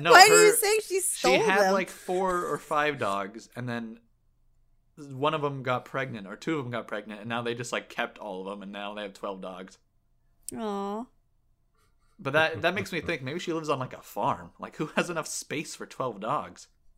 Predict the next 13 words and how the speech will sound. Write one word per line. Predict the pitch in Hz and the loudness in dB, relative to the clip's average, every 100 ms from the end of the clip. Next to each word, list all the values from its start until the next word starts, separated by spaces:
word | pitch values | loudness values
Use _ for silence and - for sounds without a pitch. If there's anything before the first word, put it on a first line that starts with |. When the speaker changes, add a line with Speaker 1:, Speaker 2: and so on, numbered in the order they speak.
| _ | _
Speaker 2:
It's | - - | -18 -14
true. | - 208 190 202 _ _ | -8 -6 -6 -8 _ _
Speaker 1:
So | - | -8
she | 135 151 | -4 -4
Speaker 3:
Good | - | 0
Speaker 1:
could | 180 247 | 2 2
be | 185 139 120 | 2 0 -2
Speaker 3:
point. | 110 | -4
Speaker 1:
a | 120 | -4
y'all | 127 113 104 98 | -2 0 0 -2
type | 101 110 104 | -6 -8 -8
of | 92 | -10
girl. | 95 92 92 | -8 -8 -10